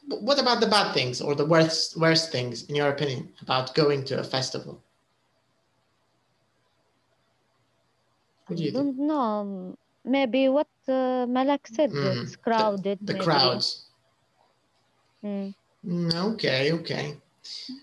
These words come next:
Speaker 2: Just
Speaker 1: All right.
Speaker 2: this, uh, crowded, maybe.
Speaker 1: Yeah, just the
Speaker 2: Mm.
Speaker 1: crowds.
Speaker 2: Mm.
Speaker 1: Mm. All right.
Speaker 2: But I think there is another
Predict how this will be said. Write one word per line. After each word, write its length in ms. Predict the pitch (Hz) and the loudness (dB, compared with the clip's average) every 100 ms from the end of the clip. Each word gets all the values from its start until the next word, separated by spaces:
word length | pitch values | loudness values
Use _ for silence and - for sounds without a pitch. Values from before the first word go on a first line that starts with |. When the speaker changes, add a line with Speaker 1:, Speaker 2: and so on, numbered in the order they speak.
| 277 | -18
Speaker 2:
Just 80 | 269 | 0
Speaker 1:
All 140 | 262 233 | 4 6
right. 180 | 214 | 4
Speaker 2:
this, 220 | 247 285 - _ | 2 0 -4 _
uh, 80 | 269 - | -10 -2
crowded, 400 | 285 262 226 233 | 0 0 -2 -4
maybe. 400 | 247 240 214 226 - _ _ | -4 -2 -4 -6 -8 _ _
Speaker 1:
Yeah, 300 | 202 185 165 | 0 2 4
just 220 | 165 240 | 2 2
the 80 | 196 | 2
Speaker 2:
Mm. 40 | - | 2
Speaker 1:
crowds. 600 | 139 127 127 - - - _ _ _ _ _ _ _ _ - _ - | 2 2 0 -2 -4 -10 _ _ _ _ _ _ _ _ -20 _ -4
Speaker 2:
Mm. 280 | 233 - 143 139 _ - | 0 0 -4 -10 _ -20
Speaker 1:
Mm. 100 | - | -2
All 120 | 196 | 2
right. 300 | 196 180 - - | 4 2 -2 -4
Speaker 2:
But 160 | 262 - | -2 0
I 160 | 285 302 | 0 0
think 160 | 349 359 _ _ - - | -6 -10 _ _ -20 -4
there 220 | 269 349 | 0 2
is 180 | 311 247 | 0 2
another 400 | 269 339 277 | 0 0 0